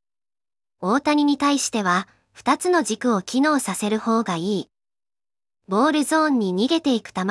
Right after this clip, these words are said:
か、よく考え込ませて惑わせるような球だ。これを両立させられなければ、球場のどこにでもボールを飛ばしてしまうパワーを発揮する、とてつもない能力を持った選手になる。」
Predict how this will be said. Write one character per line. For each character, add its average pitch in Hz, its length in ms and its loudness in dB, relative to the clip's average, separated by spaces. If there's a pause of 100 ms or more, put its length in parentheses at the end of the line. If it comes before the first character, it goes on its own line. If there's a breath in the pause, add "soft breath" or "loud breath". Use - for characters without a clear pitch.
か、 180 260 -4 (320 soft breath)
よ 302 160 -2
く 302 120 -2
考 - 120 -6 (240)
え 277 100 2
込 285 140 -2
ま 294 100 2
せ 277 160 -2
て 196 140 -4
惑 165 240 -2
わ 277 100 4
せ 320 160 -2
る 311 100 2
よ 247 140 2
う 233 60 0
な 185 120 -2
球 170 140 -6 (140)
だ。 180 180 -4 (1000)
こ 180 120 -2
れ 220 140 2
を 240 120 2
両 214 240 0
立 302 220 -2
さ 302 160 -2
せ 294 160 -2
ら 302 80 4
れ 311 100 0
な 311 140 0
け 302 140 0
れ 240 100 0
ば、 208 240 0 (300 soft breath)
球 220 260 0
場 302 220 2
の 285 160 2
ど 269 100 0
こ 349 100 0
に 330 140 4
で 233 140 0
も 196 160 0
ボ 180 180 0
ー 285 60 4
ル 285 120 2
を 294 80 2
飛 247 140 -2
ば 247 140 -4
し - 100 -6
て 294 100 -2
し 302 140 -4
ま 311 160 4
う 302 60 -2
パ 311 180 0
ワ 311 200 4
ー - 0 -
を 196 80 0
発 165 260 -6
揮 - 60 -14
す - 180 -8
る、 180 160 -6 (260)
と 175 140 -4
て 277 120 0
つ 330 140 -2
も 330 140 2
な 349 140 4
い 330 100 4
能 311 180 2
力 262 300 0
を 190 80 -2
持 208 120 0
っ - 80 -12
た 190 140 -4
選 262 240 0
手 254 180 0
に 190 140 -2
な 185 140 -4
る。」 180 140 -8